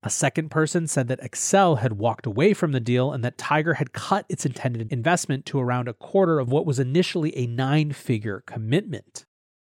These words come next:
If you are the Chancellor of the Exchequer and you are trying to make the U K a global crypto hub, having one of your major companies lose out on the ability to receive investment from these international firms is certainly not a good start to that process.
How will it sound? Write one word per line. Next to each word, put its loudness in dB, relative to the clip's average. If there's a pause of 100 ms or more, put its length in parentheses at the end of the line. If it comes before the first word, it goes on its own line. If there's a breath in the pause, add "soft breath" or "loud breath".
(220)
If 2
you 2
are 6
the 2
Chancellor 0
of -2
the 2
Exchequer 0
and -6
you -2
are -2
trying -2
to 0
make 0
the 0
U 4
K 0
a -8
global 0
crypto -4
hub, 0 (380)
having 0
one 6
of 2
your 4
major 4
companies -2
lose 4
out 2
on 0
the 0
ability 2
to -2
receive 0
investment 0 (240)
from 0
these 4
international 2
firms 0
is -4
certainly 0
not 0
a -8
good -4
start 0
to -4
that -6
process. 0